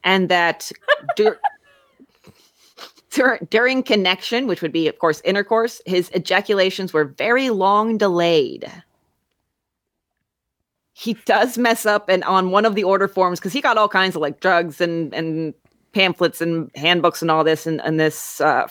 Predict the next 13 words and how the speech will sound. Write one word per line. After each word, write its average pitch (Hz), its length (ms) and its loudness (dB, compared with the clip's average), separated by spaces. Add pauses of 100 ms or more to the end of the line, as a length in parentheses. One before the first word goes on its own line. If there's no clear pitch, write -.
(400)
private 165 280 -2
letterbox. 185 600 0 (680)
One 247 160 2
of 226 40 2
these 233 140 2
order 214 240 2
forms, 180 300 0
he 185 80 -4
did 165 320 0
sign 185 560 2
his 170 360 -10
actual 180 460 0
name. 156 540 0